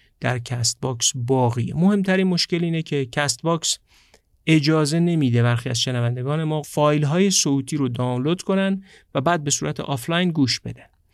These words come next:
پادکست های دیگه ای هم هستن که با این مشکل مواجهن و خودم تجربهش رو داشتم. چندین بار به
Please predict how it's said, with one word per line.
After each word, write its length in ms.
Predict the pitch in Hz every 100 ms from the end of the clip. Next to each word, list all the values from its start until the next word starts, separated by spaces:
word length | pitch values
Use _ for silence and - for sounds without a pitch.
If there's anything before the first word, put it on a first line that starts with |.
| - - _
پادکست 480 | - 220 - 214 -
های 120 | 226
دیگه 200 | 196 185
ای 120 | 214 214
هم 120 | 196
هستن 460 | 170 208 - 143
که 100 | 123
با 120 | 123 120
این 140 | 123
مشکل 380 | 123 117 - 123
مواجهن 540 | 123 120 123 139 156
و 60 | 147
خودم 320 | - 151 143
تجربهش 520 | 139 135 120 117 127
رو 120 | -
داشتم. 420 | 120 123 117 - 117
چندین 460 | - 170 170 180 170
بار 180 | 165
به 240 | 156 147